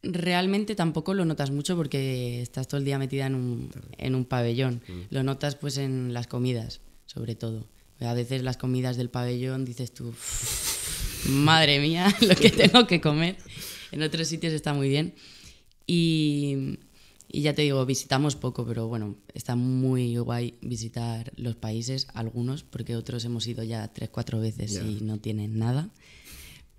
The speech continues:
Speaker 1: Pero bueno, y es muy guay relacionarse con gente de,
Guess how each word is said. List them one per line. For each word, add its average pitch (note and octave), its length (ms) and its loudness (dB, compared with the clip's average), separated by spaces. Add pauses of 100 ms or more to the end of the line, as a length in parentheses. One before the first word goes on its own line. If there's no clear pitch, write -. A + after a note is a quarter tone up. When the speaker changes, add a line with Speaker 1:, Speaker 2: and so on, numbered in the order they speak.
Speaker 1:
Pero A#2+ 680 0
bueno, A2+ 300 -2
y C3+ 140 0
es C3 100 0
muy D3 240 6
guay B2+ 260 4
relacionarse A#2+ 580 0
con B2 300 0
gente A#2+ 260 -4
de, A#2+ 460 -2